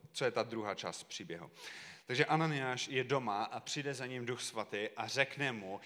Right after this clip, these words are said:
„Jdi na toto ulice a, eh, k domu, který ti ukážu, a tam uvidíš muže, který se jmenuje Saul z Tarzu,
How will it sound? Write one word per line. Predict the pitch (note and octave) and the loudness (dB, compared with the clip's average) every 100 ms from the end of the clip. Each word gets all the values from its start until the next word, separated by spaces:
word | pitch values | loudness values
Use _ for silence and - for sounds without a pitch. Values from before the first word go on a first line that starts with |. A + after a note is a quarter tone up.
| - | -6
„Jdi | A#2 G#2 C3+ F#3 F#3+ - - | -8 -2 2 2 2 -2 -8
na | A#2+ B2+ A#2+ | 0 2 2
toto | - - D3+ E3+ E3+ - - - | 2 2 4 6 6 4 -4 -4
ulice | C3+ C3 - C3 B2 D3+ | -2 -2 0 4 4 4
a, | - A2+ A2+ C#3 | 2 2 2 0
eh, | B2 A#2+ A2+ A2 | -2 0 0 0
k | - C3 A#2 | 2 4 4
domu, | A#2 C#3 D3+ D#3+ | 2 2 2 0
který | - D3+ | 0 -2
ti | D3 D#3 | 0 -4
ukážu, | C3 A#2+ G#2+ G#2+ A#2 B2+ - | -2 2 2 2 0 0 -2
a | |
tam | A2 C3+ D3+ | 2 2 2
uvidíš | D#3 C3+ D3 D3 | 0 0 0 -2
muže, | A2+ A2+ C#3 B2+ A2 | -2 -4 -2 2 2
který | B2+ - A#2+ | 0 0 -2
se | - C3 | -2 -6
jmenuje | A#2+ B2 A#2 A2 | -6 -4 -4 -2
Saul | - C#3+ C3+ E3+ | 2 4 6 4
z | D#3+ - | -2 -2
Tarzu, | - A#2+ A#2 G2 A#2+ | 4 4 2 -2 -4